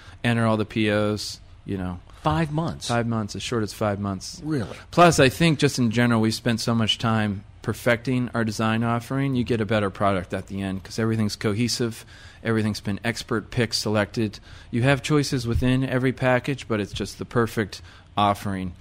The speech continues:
Speaker 1: You know, and really with the eight packages, it hits every single home buyer, in my opinion.
Speaker 2: Well, what's your price range?
Speaker 1: We have huge ranges, and it bases on which neighborhood and which, which, um,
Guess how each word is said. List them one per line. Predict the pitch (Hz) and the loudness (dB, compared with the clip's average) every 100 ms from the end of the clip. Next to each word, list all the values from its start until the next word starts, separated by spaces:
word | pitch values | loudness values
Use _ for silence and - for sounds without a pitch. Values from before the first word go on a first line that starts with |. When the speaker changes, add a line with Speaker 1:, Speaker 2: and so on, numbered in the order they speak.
| - | -10
Speaker 1:
You | 120 | -2
know, | 117 117 | 0 4
and | 120 | 6
really | 147 147 | 8 8
with | 131 127 | 6 4
the | 120 - | 2 4
eight | 127 - | 2 4
packages, | 123 117 113 127 123 120 | 6 6 4 0 0 0
it | 104 | 0
hits | 117 - - | 0 -2 -2
every | 113 107 | -2 -2
single | - 110 101 | -2 -2 -2
home | 101 101 | -2 -2
buyer, | 95 95 | -2 -2
in | 95 | -4
my | 101 | -8
opinion. | - - 151 | -10 -6 -4
Speaker 2:
Well, | 147 | -2
what's | 165 | -4
your | - | -4
price | - 170 - | 0 0 0
range? | 90 69 71 - - - - | -4 -6 -12 -18 -20 -20 -2
Speaker 1:
We | 151 196 | 6 8
have | 185 | 8
huge | 185 175 | 4 4
ranges, | 139 135 131 123 | 6 4 4 4
and | 113 | 2
it | 107 | 2
bases | 117 113 107 104 | 2 2 0 0
on | 104 104 | 0 2
which | 113 - - - | 0 0 -4 0
neighborhood | 123 120 110 113 117 107 | 4 4 4 4 6 4
and | 98 | 4
which, | 104 101 - - | 2 0 -6 -6
which, | 113 110 - 107 | -2 0 2 2
um, | 98 92 87 87 131 | 2 0 -4 -6 -12